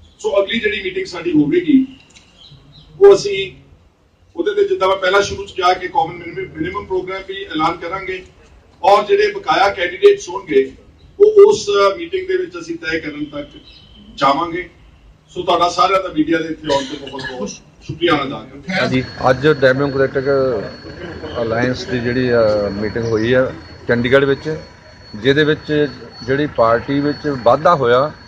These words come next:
Speaker 2: ਪਹਿਲਾਂ, ਅ, ਪੰਜਾਬੀ ਏਕਤਾ ਪਾਰਟੀ, ਬੈਂਸ ਬ੍ਰਦਰ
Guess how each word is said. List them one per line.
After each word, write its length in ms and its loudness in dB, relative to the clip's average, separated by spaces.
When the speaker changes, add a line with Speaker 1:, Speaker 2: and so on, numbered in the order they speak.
Speaker 2:
ਪਹਿਲਾਂ, 540 2
ਅ, 680 2
ਪੰਜਾਬੀ 400 2
ਏਕਤਾ 300 0
ਪਾਰਟੀ, 480 0
ਬੈਂਸ 380 0
ਬ੍ਰਦਰ 480 2